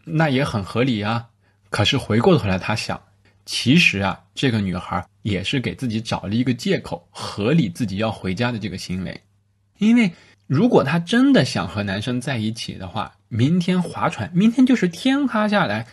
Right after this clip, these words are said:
她也有理由不去。可是当这个女孩对她不感兴趣的时候，她就会找一个借口来解释自己为什么要回去。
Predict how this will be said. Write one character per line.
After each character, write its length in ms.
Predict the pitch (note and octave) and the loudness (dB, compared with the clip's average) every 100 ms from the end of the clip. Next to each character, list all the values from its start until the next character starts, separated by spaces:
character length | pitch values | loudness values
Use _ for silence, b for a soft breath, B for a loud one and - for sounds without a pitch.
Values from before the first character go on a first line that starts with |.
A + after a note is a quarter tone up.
| B | B
她 280 | - - F3 | -10 -2 2
也 220 | E3+ B2+ | 4 4
有 180 | C3 A#2 | 4 4
理 140 | B2 F2+ | 4 0
由 160 | G2 | -4
不 180 | - F#2+ | -6 -6
去。 280 | - - - _ _ _ _ | -4 -6 -6 _ _ _ _
可 100 | - | 0
是 340 | D#3 G#3+ - _ - | 4 2 0 _ -2
当 160 | G3 G#3 | 2 2
这 100 | G3 | 4
个 100 | F3+ | 4
女 140 | F#2+ | 4
孩 380 | F2 G#2 A#2+ - _ | -2 0 0 -2 _
对 140 | - F3+ | 0 2
她 120 | F#3+ | 0
不 220 | - A3+ | 0 -2
感 280 | - G2 A#2 | 0 -2 -2
兴 240 | G#3 G#3 | 4 4
趣 140 | E3 - | 4 0
的 160 | F#2 | -8
时 220 | - G#2 | -6 -6
候， 340 | G2+ - A2 - _ _ _ | -6 -2 -4 -4 _ _ _
她 160 | - A2+ | -2 0
就 160 | C3+ | 2
会 160 | A#2+ B2+ | 0 -2
找 300 | - - A2+ | -2 -6 -4
一 120 | G#2+ | -4
个 100 | C#3+ | -2
借 200 | D#3 F3 | 0 -2
口 200 | - G2+ | 0 -4
来 100 | F#2+ | -4
解 280 | A#2 - - | -4 -6 -6
释 180 | - F3 | -2 -2
自 140 | E3+ A#2 | 0 0
己 160 | F2 | 0
为 160 | G2+ G#2+ | 0 -2
什 180 | - F2+ | -2 -8
么 120 | F#2+ | -6
要 140 | G2 | -6
回 220 | F#2+ F2+ | -6 -10
去。 220 | F2+ - | -10 -12